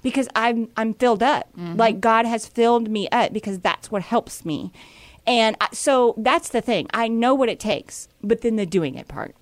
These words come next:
Speaker 1: like, the carrying it forward, you know, because life gets busy and you're like, "Oh, I can cut out my run today because I'm, I just gotta, I gotta be in all these places."
Speaker 2: Well, and I think that's the two steps we wanna point out here: is, one, identify what it is.
Speaker 1: Yeah.
Speaker 2: What is it that is your thing?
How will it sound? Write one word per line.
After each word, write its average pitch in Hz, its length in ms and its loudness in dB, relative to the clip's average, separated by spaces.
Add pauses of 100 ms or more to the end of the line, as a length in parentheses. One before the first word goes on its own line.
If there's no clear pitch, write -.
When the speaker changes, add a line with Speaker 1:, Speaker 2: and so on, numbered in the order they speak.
(200)
Speaker 1:
like, 220 200 2
the 226 80 2
carrying 220 380 -4
it - 180 -8 (140)
forward, 160 460 -2 (600)
you 262 160 2
know, 320 140 4
because 311 260 0
life 285 300 2
gets 320 200 -2
busy 220 420 2
and 233 100 2
you're 247 100 0
like, 226 220 -2
"Oh, 247 180 2
I 214 100 0
can 233 180 0
cut 196 140 -2
out 220 120 0
my 220 100 0
run 202 220 0
today 190 320 -2
because 175 380 -6
I'm, 196 200 -6 (120)
I 190 80 -10
just 226 240 -10
gotta, 233 340 -2
I - 80 -4
gotta 240 220 2
be 254 160 0
in 240 80 0
all 262 100 2
these 269 140 0
places." - 520 -2 (220)
Speaker 2:
Well, 254 140 4
and 262 100 4
I 254 60 2
think 294 180 -4
that's 269 200 -4
the 214 100 -2
two 220 180 -2
steps 202 340 -2
we 170 200 0
wanna 170 320 -4
point 165 260 -2
out 143 100 0
here: 151 160 -4
is, 147 120 -4
one, 208 160 0
identify 196 580 0
what 214 220 0
it 220 120 0
is. 226 280 -2
Speaker 1:
Yeah. 170 220 0
Speaker 2:
What 208 280 -4
is 214 260 -2
it 143 200 -4
that 165 100 0
is 156 160 -6
your 160 180 0
thing? 160 460 -8